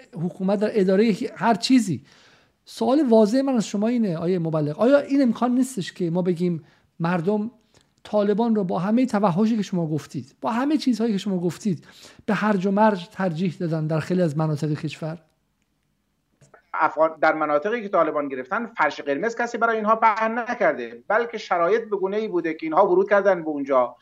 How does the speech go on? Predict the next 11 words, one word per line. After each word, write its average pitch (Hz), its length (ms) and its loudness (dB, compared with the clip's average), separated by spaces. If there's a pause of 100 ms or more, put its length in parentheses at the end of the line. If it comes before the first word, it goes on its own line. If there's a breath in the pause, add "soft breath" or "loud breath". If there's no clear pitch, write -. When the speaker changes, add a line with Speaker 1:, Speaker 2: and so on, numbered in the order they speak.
(460 soft breath)
Speaker 2:
و 160 100 4
امکان 175 480 2
مقاومت 220 540 2
در 214 120 0
مقابل 196 360 0
اینها 208 240 0
نبوده. 151 380 -4 (100)
در 160 160 2
جاهایی 170 760 2
که 185 120 -8
مردم 170 360 -4